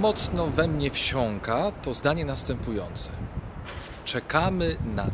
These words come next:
tego, który już przyszedł”. Żeby mój adwent był owocny, chcę czekać na ponowne przyjście Chrystusa na ziemię, na Jego paruzję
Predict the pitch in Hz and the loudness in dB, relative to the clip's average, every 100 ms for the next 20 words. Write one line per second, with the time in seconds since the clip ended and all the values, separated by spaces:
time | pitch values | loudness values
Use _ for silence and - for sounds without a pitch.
0 | - 147 185 160 147 131 - - - - | 0 2 2 2 0 0 -4 -4 -2 0
1 | 226 185 165 147 160 - - - 147 - | 2 4 2 2 0 0 4 6 6 6
2 | - - - - - - - - - - | 2 -8 -8 -8 -8 -8 -8 -8 -8 -8
3 | - - - 185 196 220 165 165 - 180 | -8 -8 0 2 4 4 2 2 2 2
4 | 151 160 147 120 104 156 151 147 131 - | 2 0 0 -4 0 2 2 0 -4 -6
5 | 107 92 104 92 - - 101 110 190 226 | -4 0 -2 2 2 2 -2 -4 -6 -8
6 | - - - - - - - 147 135 - | -12 -16 -14 -12 -12 -8 0 0 2 2
7 | 196 196 120 107 - 113 120 - 156 147 | 2 2 0 0 0 0 -2 0 0 2
8 | 196 156 165 - - 175 - 139 143 139 | 2 2 -2 2 2 2 0 -2 0 2
9 | 175 - 143 139 123 107 95 104 135 156 | 6 4 4 0 0 0 -2 -4 0 2
10 | 180 - 165 165 175 135 98 | 0 0 -2 2 6 6 4